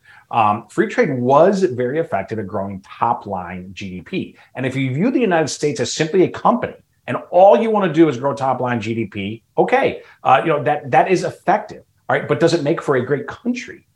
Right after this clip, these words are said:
Does it make for a just and prosperous society? Does it make for happiness? Uh, does it make for political stability? I would argue to all of the questions, no, no, no, no, you know, all the way down the line. Hence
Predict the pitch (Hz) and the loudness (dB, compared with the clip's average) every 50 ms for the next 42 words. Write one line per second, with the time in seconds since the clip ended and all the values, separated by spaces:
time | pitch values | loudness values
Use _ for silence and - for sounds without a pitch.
0 | _ _ _ - 123 147 147 - 151 151 - - 160 156 143 139 127 117 98 90 | _ _ _ -2 0 0 0 0 0 -2 -2 0 0 0 0 0 0 -2 -2 0
1 | - 127 143 160 160 - 139 123 117 - 135 131 127 - - - 127 117 - - | 2 2 2 2 0 -2 -6 -6 -2 0 2 2 2 0 -2 -6 -6 -6 -6 -8
2 | 123 - - - - 135 151 208 240 202 120 - - - - - - - 180 - | -10 -10 -8 -4 -4 -2 -2 -2 -2 -4 -4 -8 -10 -16 -20 -10 -4 -2 0 0
3 | 190 175 170 170 - 139 123 - - - - 139 208 240 - 349 254 - - - | 2 2 0 0 0 -2 -4 -4 -4 -4 0 0 0 2 2 2 2 2 0 -4
4 | - - - - - _ - - _ - 135 - 156 143 160 - 160 143 156 156 | -10 -12 -14 -14 -16 _ -20 -12 _ -2 0 2 4 4 6 4 4 4 2 2
5 | - - 160 139 - - 143 143 147 147 - 147 147 - - 143 113 104 147 196 | 2 0 0 0 0 0 2 4 4 4 4 0 0 0 -2 -4 0 4 4 4
6 | 247 294 196 123 113 110 127 127 131 135 131 127 123 120 135 127 - 135 147 156 | 4 4 2 0 2 2 2 4 4 2 2 0 -2 -2 -4 0 4 6 6 6
7 | - 208 143 117 - 131 120 - 110 92 95 110 120 151 208 240 202 123 120 143 | 6 4 0 0 -2 -4 -6 -6 -10 -10 -4 2 4 6 6 6 6 4 2 0
8 | 143 139 135 127 135 139 139 135 147 185 214 208 - - - - - - - 135 | 0 -2 -2 -4 -4 -4 -4 -2 -2 -2 -2 -2 -6 -8 -10 -16 -12 -4 -2 -2
9 | 131 - - 147 147 151 151 147 147 139 - - 131 123 120 117 123 160 208 196 | 0 4 6 6 6 6 6 6 4 4 4 2 0 0 0 0 0 0 0 0
10 | 143 - - - 156 156 139 135 135 - - - - | 0 -4 -6 -4 -4 -2 -2 -2 -4 -6 -8 -10 -14